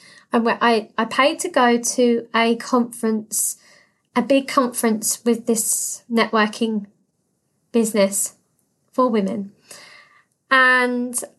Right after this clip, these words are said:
I just saw some and heard some things that really wasn't in alignment with my values. And that's fine. But I think that the events that give me the ick are the ones that you can clearly tell that it's just a sales machine,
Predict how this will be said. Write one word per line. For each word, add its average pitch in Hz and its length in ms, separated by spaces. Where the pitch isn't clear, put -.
I 254 120
just - 640
saw 269 360
some 254 400
and 240 160
heard 277 400
some 285 280
things 214 500
that - 160
really 240 720
wasn't 220 500
in 214 140
alignment 208 540
with 190 180
my 196 140
values. 196 680
And 240 460
that's - 380
fine. 262 520
But - 140
I 254 100
think 294 320
that 285 160
the 330 120
events 240 400
that 226 340
give 254 280
me 254 200
the 233 200
ick 233 320
are 254 80
the 254 100
ones 240 360
that 226 320
you 240 120
can 247 200
clearly 285 400
tell 214 320
that 202 100
it's - 220
just - 520
a 233 60
sales 220 500
machine, 233 540